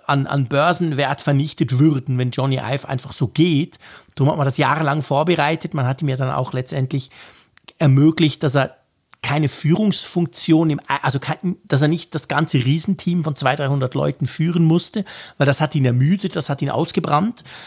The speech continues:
sondern dass er quasi eigentlich einfach mit so einem Core-Team Design machen konnte, ohne sich um den ganzen,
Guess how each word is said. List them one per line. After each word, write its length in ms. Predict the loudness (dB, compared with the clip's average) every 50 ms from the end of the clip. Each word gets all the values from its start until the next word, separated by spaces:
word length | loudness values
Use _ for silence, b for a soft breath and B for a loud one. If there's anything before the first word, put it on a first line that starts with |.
| B B B
sondern 340 | -2 0 2 2 4 2
dass 140 | 2 2 2
er 80 | 0 0
quasi 400 | 0 2 2 2 2 0 -2 -4
eigentlich 580 | -4 -2 -2 -2 -2 -2 -2 -4 -4 -4 -8 -14 B B B B B B B
einfach 300 | B -2 -2 -2 0 0
mit 140 | 0 0 2
so 60 | 2
einem 160 | 2 2 2 0
Core-Team 720 | 0 2 2 2 2 0 -2 -2 0 0 2 2 2 0
Design 640 | 0 -2 0 0 0 0 0 0 -2 -2 -4 -6 -8 -8
machen 420 | -4 0 0 0 0 0 -2 -2 0
konnte, 440 | 2 2 2 2 2 0 0 0 0
ohne 220 | 0 0 0 0
sich 280 | -2 -2 -4 -6 -8 _ _ _ _ _ _ _ -2
um 160 | 0 0 2
den 100 | 2 2
ganzen, 640 | 2 2 2 0 0 0 2 2 2 2 2 -2